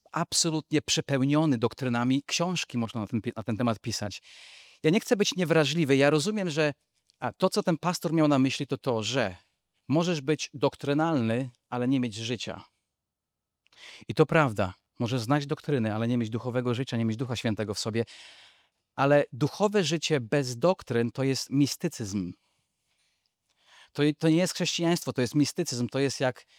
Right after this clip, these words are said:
jak statek na oceanie, bez steru i bez kompasu.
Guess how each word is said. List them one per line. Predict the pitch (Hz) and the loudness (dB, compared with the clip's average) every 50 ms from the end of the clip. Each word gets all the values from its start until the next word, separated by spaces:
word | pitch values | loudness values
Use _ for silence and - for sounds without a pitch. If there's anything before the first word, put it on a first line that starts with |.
| _ _ _ _ _ _ _ _ _ _ _ _ _ _ _ _ _ _ _ _ _ _ _ _ _ _ | _ _ _ _ _ _ _ _ _ _ _ _ _ _ _ _ _ _ _ _ _ _ _ _ _ _
jak | - 135 127 - - | 0 0 0 0 -2
statek | - - 175 180 - 202 202 190 - - | 2 2 2 4 4 2 2 2 0 0
na | 175 170 165 | 2 2 2
oceanie, | 160 - - 185 131 131 117 110 113 107 113 120 - _ _ _ _ _ _ _ _ _ _ _ _ _ _ _ _ _ _ _ _ | 2 2 0 -2 0 0 0 0 0 -2 -4 -6 -8 _ _ _ _ _ _ _ _ _ _ _ _ _ _ _ _ _ _ _ _
bez | 107 107 131 127 117 | -4 0 0 2 2
steru | - - - - - 160 147 151 156 165 165 170 170 151 _ _ _ _ _ _ _ _ _ _ _ _ _ _ _ _ _ _ _ _ _ _ _ _ _ _ _ _ _ | 0 -2 -4 -4 0 0 2 2 2 2 0 0 -4 -8 _ _ _ _ _ _ _ _ _ _ _ _ _ _ _ _ _ _ _ _ _ _ _ _ _ _ _ _ _
i | 143 | -4
bez | 123 135 123 - | -2 -2 -2 0
kompasu. | - 147 135 143 135 110 - - 95 95 98 | 0 0 0 0 -2 -2 -2 -6 -8 -10 -14